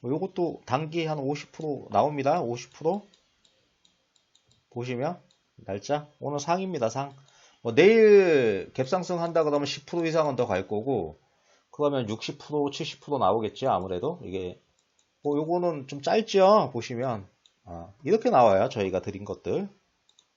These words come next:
그 다음에 한국 내화는 이건 유튜브에도 제가 드렸어요. 유튜브에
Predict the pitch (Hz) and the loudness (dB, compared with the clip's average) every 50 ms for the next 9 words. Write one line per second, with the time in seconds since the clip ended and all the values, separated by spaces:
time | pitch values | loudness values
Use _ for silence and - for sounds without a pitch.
0 | _ _ _ _ _ _ _ _ _ _ _ - - 110 - 104 95 98 98 101 | _ _ _ _ _ _ _ _ _ _ _ -8 -8 -4 2 4 4 4 4 2
1 | 117 143 160 160 151 196 214 226 226 233 233 214 202 190 185 185 180 175 175 170 | -2 -4 -4 -4 -4 -4 -4 -4 -4 -4 -2 0 2 4 6 6 6 4 4 2
2 | 170 170 165 143 123 123 131 120 110 143 156 - - 226 214 214 196 175 170 160 | 2 0 0 -2 -2 -2 -2 -2 -4 -6 -8 -6 -6 -4 0 2 2 2 2 0
3 | 147 135 127 120 123 120 - 101 127 135 135 - 139 139 117 117 127 131 - 147 | 0 0 0 0 0 -2 -2 -2 -4 -4 -4 -4 -4 -2 -4 -4 -6 -8 -8 -6
4 | 143 143 139 135 131 143 160 170 156 135 135 | -4 -4 -2 -2 0 2 2 2 2 -2 -6